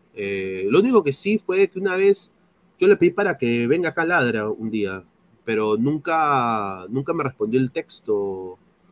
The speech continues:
Me preguntó si conocía al profe Guti, entonces sí me preguntó.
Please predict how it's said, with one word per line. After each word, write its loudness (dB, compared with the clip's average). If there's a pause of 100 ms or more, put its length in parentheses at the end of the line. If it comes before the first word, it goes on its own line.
(160)
Me -6
preguntó 0
si -4
conocía 0
al -2
profe 2
Guti, 0 (340)
entonces -10
sí -2
me 2
preguntó. -2